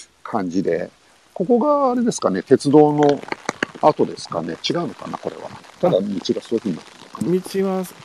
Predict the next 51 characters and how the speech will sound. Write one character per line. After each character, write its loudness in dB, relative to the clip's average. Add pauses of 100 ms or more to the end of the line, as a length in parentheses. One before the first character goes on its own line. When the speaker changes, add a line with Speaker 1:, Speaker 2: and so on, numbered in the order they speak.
(160)
Speaker 2:
そ -12
う -4
な -4
っ -8
て -10
る、 -8 (500)
え -4
ー、 -12
だ -4
け -10
で、 -6
Speaker 1:
あ、 8
Speaker 2:
っ -12
て -
い -14
う -10
か、 2
Speaker 1:
な 8
る 4
ほ -2
ど、 0
な -
る -8
ほ -
ど。 -6 (140)
Speaker 2:
斜 -2
め -
に、 -6 (180)
Speaker 1:
え 2
え。 2
Speaker 2:
だ -4
い -8
た -10
い -10 (280)
ぐ -4
る 0
っ、 -4 (720)
ち -4
ょ 2
う 2
ど 0
ね、 0
そ -8
の -4
山 -6
椒 -4
魚 -4
の -4
あ -6
た -6
り、 -8